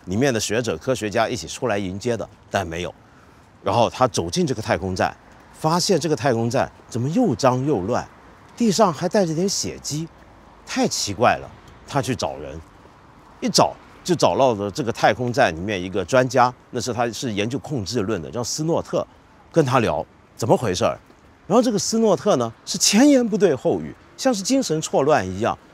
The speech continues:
一直问他：“你是谁？你是谁？你不可能真的是凯尔文，这怎么回事儿？”然后好不容易最后才搞懂了，原来啊，这个太空站之前的站长吉拜里安前几天刚死，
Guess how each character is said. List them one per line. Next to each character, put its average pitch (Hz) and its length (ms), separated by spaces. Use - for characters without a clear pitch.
一 262 100
直 175 100
问 185 160
他 135 220
：“你 185 100
是 190 140
谁？ 180 240
你 185 140
是 214 120
谁？ 170 240
你 151 100
不 233 120
可 139 180
能 135 180
真 190 160
的 151 80
是 123 300
凯 120 220
尔 95 80
文， 85 200
这 - 100
怎 - 160
么 196 160
回 104 220
事 - 140
儿？” 85 120
然 220 120
后 220 240
好 160 240
不 220 120
容 190 180
易 165 160
最 - 160
后 160 140
才 151 180
搞 117 220
懂 135 120
了， 67 100
原 160 280
来 107 220
啊， 95 100
这 - 120
个 165 80
太 170 240
空 165 160
站 151 200
之 185 140
前 143 160
的 127 80
站 120 240
长 71 220
吉 135 180
拜 160 200
里 82 140
安 117 220
前 247 180
几 196 120
天 208 180
刚 262 180
死， - 240